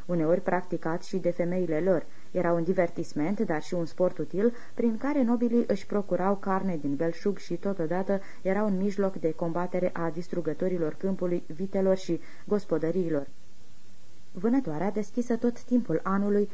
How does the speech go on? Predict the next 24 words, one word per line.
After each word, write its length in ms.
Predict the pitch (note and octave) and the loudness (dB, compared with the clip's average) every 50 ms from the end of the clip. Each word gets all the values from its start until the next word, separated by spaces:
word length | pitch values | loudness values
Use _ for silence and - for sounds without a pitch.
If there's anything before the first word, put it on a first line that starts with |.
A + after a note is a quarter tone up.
| - - - | -4 -4 -2
era 260 | A3 A3+ A#3 C4 C4+ | 0 2 2 2 2
rezervată 680 | A3+ G#3 E3 E3 E3+ E3+ D#3+ G3 G#3 G#3 G#3 G3+ - | 2 2 2 0 0 0 0 0 0 2 2 0 2
exclusiv 720 | - A#3 A#3 A#3 - - - - D#3+ - - G#3 G#3 G3 | 2 0 0 0 -2 -4 -2 -2 -2 -2 0 0 0 0
seniorilor, 680 | - - - G#3 G3 F#3+ G#3 A3 G3 F#3 D#3 C#3 C#3 - - - - - - | 0 0 0 2 2 2 2 2 2 2 2 0 0 -2 -4 -6 -6 -6 -4
posesorilor 680 | - F3 E3+ - E3+ - - G#3 G3 F#3 D#3+ D3 C#3+ C#3+ | -4 -4 -2 -2 -2 -2 0 -2 0 0 -2 -2 -2 -2
de 80 | D#3 | -2
feude. 480 | D#3+ - G3+ G3+ G3 G3+ E3+ D3 C#3 - - - - - - - - | -2 0 0 0 2 2 0 0 0 -2 -4 -6 -6 -6 -4 -4 -2
Țăranilor 640 | - G3 F3+ E3 D#3 D#3 D3+ E3 G3 A#3 C4 C4+ - | 0 0 0 0 0 0 0 2 2 2 2 2 2
nu 140 | A#3+ A#3 C4 | 2 2 2
le 160 | C4+ B3 A3+ | 4 2 2
era 340 | G#3+ G#3 G3+ G#3 G#3 G#3 - - | 2 2 2 2 0 0 0 0
îngăduit 520 | G#3+ G3+ F#3 F#3+ E3+ - E3+ F#3 G3+ - | 0 0 0 0 0 0 0 0 0 -2
să-și 420 | - - - F3+ E3+ - - - - - | -2 -2 0 0 0 0 -2 -4 -4 -4
pună 320 | - - A3 G#3+ G#3 G3+ G3+ - - - - - | -2 -2 0 2 2 0 0 -2 -4 -6 -4 -2
cursele 360 | - A3+ A3 - - A3 G3+ G3+ | 0 0 0 0 0 0 0 0
și 160 | F#3+ - F3 | 0 -2 -2
plasele 400 | - F3+ F#3 F3+ - F#3+ F#3 F3 | -2 -2 -2 0 0 2 2 2
decât 300 | E3 E3 E3 G3+ G3 - | 2 0 0 0 -2 -2
în 180 | F#3+ D#3+ D3+ | 0 -2 -2
câmp 260 | - - G#3 G#3+ G3 - | 0 0 0 0 -2 -2
sau 200 | - - G3 F#3+ | -4 -2 -2 0
la 100 | F3+ E3+ | 0 0
marginea 420 | E3+ F3+ F#3+ F#3 - F#3 E3+ D#3+ | 0 0 -2 -2 -2 -2 -2 -2
pădurii. 480 | C#3+ - D#3 D#3+ F3+ F#3 - D3 C3 | 0 -2 -2 0 0 -2 -2 -2 -2